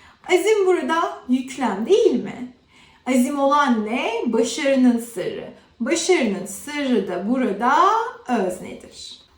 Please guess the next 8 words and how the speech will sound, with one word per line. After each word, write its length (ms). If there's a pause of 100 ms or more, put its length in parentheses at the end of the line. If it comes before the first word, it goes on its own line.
(120)
O 100 (200)
halde 840
isim 380
cümlesinde 960 (400)
azim 300
sözcüğümüz 1120 (340)
vurgu 720
olmuş 880